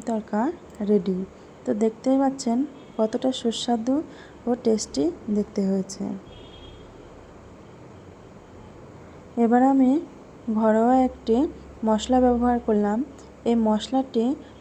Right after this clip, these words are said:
তোমরা যদি জানতে চাও যে কী কী দিয়ে আমি বানিয়েছি, তবে কমেন্ট করে জানিও। তো বন্ধুরা,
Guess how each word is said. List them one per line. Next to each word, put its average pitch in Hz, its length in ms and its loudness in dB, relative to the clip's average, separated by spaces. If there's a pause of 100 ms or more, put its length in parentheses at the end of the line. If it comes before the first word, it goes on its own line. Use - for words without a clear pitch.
(120)
তোমরা 220 280 2 (100)
যদি 220 240 0 (340)
জানতে 202 300 0 (100)
চাও 226 200 0 (200)
যে 214 100 -2 (140)
কী 220 220 -4
কী 254 100 -2 (100)
দিয়ে 247 220 2 (440)
আমি 226 260 0
বানিয়েছি, 226 540 2 (920)
তবে 220 260 2 (260)
কমেন্ট 220 400 2
করে 226 200 2 (540)
জানিও। 190 380 0 (460)
তো 233 80 -4 (120)
বন্ধুরা, 233 440 2